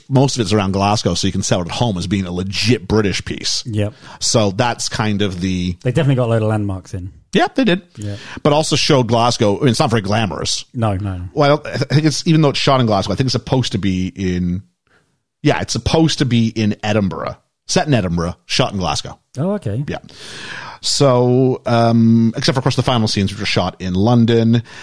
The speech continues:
Speaker 1: and it was shown at the nineteen ninety-six Cannes Film Festival, but was shown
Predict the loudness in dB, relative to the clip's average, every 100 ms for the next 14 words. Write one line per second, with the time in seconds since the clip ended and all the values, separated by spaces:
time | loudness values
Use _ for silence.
0 | -18 -6 2 4 4 2 2 2 4 2
1 | 2 2 4 4 2 0 -4 -2 0 0
2 | 0 2 2 0 0 0 2 2 0 -2
3 | -2 2 2